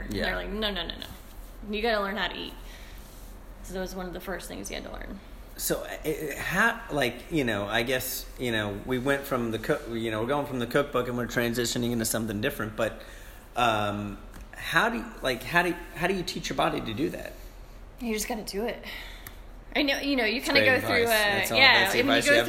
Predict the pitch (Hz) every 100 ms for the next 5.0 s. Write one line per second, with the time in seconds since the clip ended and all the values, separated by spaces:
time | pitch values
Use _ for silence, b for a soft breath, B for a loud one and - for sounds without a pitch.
0 | - 254 254 240 - 107 113 - 349 -
1 | 339 - 359 427 - B 254 B B -
2 | 277 262 269 269 262 285 247 214 226 277
3 | 262 277 269 302 294 294 311 294 247 226
4 | 226 226 226 220 208 196 185 196 - -